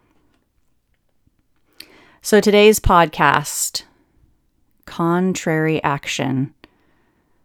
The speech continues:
may not be your favorite, <laughs> may not be something that you want to hear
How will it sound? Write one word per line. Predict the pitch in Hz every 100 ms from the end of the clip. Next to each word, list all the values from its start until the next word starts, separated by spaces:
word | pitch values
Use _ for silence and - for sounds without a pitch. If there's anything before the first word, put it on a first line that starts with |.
| _ _
may | - 226
not | 247 -
be | 233
your | 226
favorite, | - 226 247 - - _ _ _ _ _ - -
<laughs> | - - - _ - -
may | 196 202 214
not | 226 247
be | 208 208
something | 214 202 214 202
that | 175
you | 190
want | 202 175
to |
hear | 175 202 202 175